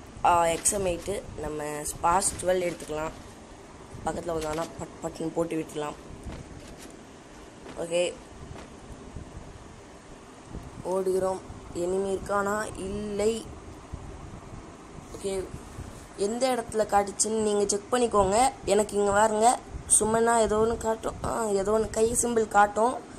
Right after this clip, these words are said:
அதை வந்து நீங்க click பண்ணிக்கிட்டீங்கன்னா உங்களுக்கு அது வந்துரும். ஒரு ஜொலி ஜொலிக்கிற fox வரும், அதை நீங்க ஃபாலோ பண்ணி போணும். ஓடு, ஓடு, ஓடு, ஓடு, ஓடு. இது இவ்வளோ மெதுவா போச்சுன்னா நம்ம எந்த ஜென்மத்துல போய் சேர்றதுன்னு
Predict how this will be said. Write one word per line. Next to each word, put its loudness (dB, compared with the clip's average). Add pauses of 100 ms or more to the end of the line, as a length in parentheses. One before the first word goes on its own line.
(340)
அதை 4
வந்து 4
நீங்க 6
click -4
பண்ணிக்கிட்டீங்கன்னா 4 (160)
உங்களுக்கு 2
அது 4
வந்துரும். 6 (680)
ஒரு 8
ஜொலி 8
ஜொலிக்கிற 6
fox 6
வரும், 6 (500)
அதை 2
நீங்க 4
ஃபாலோ 8
பண்ணி 4 (120)
போணும். 4 (1400)
ஓடு, 2
ஓடு, 6
ஓடு, 6
ஓடு, 4
ஓடு. 4 (680)
இது -2
இவ்வளோ 4
மெதுவா 8
போச்சுன்னா 4
நம்ம 4
எந்த 2
ஜென்மத்துல 4
போய் 6
சேர்றதுன்னு 2